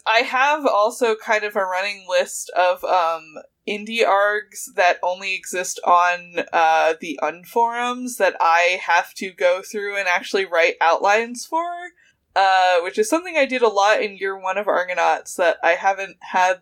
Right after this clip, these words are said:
the time to do a lot of since,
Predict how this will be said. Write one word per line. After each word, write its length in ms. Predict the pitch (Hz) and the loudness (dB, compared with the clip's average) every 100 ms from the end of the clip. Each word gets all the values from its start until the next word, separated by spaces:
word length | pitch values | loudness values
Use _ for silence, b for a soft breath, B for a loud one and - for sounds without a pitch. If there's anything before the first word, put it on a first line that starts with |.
| - | -2
the 120 | 170 | -4
time 600 | - - 180 175 180 185 | -4 -6 -2 0 -2 -6
to 140 | - | -6
do 280 | 165 170 170 | -6 -6 -2
a 60 | 165 | -2
lot 340 | 156 143 156 | 2 4 6
of 180 | 156 151 | 4 0
since, 920 | - - - 160 185 233 - - - | -6 -8 2 2 2 -2 -10 -10 -10